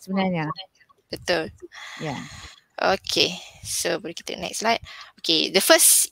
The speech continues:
Speaker 2: um, item tadi, introduction kan. Uh, as apa yang saya cakap tadi, uh, macam mana kita nak buat introduction?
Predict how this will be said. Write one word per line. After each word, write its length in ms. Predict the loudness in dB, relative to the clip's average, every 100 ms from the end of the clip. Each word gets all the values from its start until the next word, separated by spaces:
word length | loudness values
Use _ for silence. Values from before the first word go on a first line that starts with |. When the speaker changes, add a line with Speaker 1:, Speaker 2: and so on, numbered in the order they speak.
| 4
Speaker 2:
um, 320 | 8 10 8 6
item 320 | 4 4 4
tadi, 460 | 4 4 -2 -4
introduction 560 | -4 2 4 4 2 4
kan. 260 | 4 4 2 -14 -14 -14 -16 -14 2
Uh, 320 | 6 6 6 2
as 320 | 2 4 2 0
apa 160 | 0 -2
yang 80 |
saya 160 | -2 -2
cakap 160 | 0 0
tadi, 240 | -2 -2 -2 -4
uh, 320 | 0 2 2 0
macam 280 | -2 0 2
mana 60 | 4
kita 100 | 4
nak 80 | 4
buat 80 | 2
introduction? 600 | 2 2 2 0 -2 -6